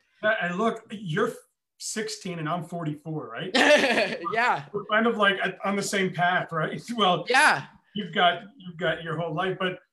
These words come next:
Speaker 1: but we're doing a lot of the same thing, right? And you're a wrestler, I'm not, so I don't even know what I'm talking about half the time. I have,
Speaker 2: <laughs>
Speaker 1: I have taken the time to go through and get certified as a coach and do all this stuff to kind of learn as I go. But to meet these guys has been,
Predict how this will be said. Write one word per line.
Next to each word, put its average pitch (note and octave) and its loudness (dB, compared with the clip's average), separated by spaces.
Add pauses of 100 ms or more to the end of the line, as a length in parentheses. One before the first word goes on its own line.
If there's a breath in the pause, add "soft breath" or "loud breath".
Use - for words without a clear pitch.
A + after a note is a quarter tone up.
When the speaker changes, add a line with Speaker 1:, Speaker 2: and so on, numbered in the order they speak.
(140)
Speaker 1:
but G3 -4
we're F#3 2
doing A3 0
a - -4
lot F3+ 2
of E3+ -6
the D#3+ -6
same D#3 -6
thing, D#3 -8
right? D3+ -6 (340)
And F3 -4 (640)
you're F#3+ 4
a E3 0
wrestler, F3+ -2
I'm D#3+ -2
not, F3 0
so - -6
I G3+ 2
don't A#3 0
even D3+ -2
know D#3+ -2
what D3+ -2
I'm C#3+ -10
talking E3 -2
about D3 -4
half D3 -6
the - -20
time. C#3 -8
I D#3+ 0
have, G3+ 0 (160)
Speaker 2:
<laughs> - -12
Speaker 1:
I F3 2
have A3+ 4
taken G3+ -2
the F3+ -8
time F#3 -2
to D#3+ -10
go E3+ -6
through F3 -10
and E3 -10
get E3+ -8
certified D#3+ -8
as D3 -18
a D3 -16
coach D#3+ -8
and D3+ -10
do E3 -10
all D#3 -8
this D3+ -12
stuff D#3 -8
to D3+ -20
kind D#3 -10
of C3+ -14
learn D#3 -12 (220)
as C#3+ -8
I C#3+ -10
go. D3+ -10 (400)
But E3+ -4 (480)
to F#3 -8
meet F#3 -4
these E3+ -8
guys D3 -4
has D#3+ -8
been, C#3 -10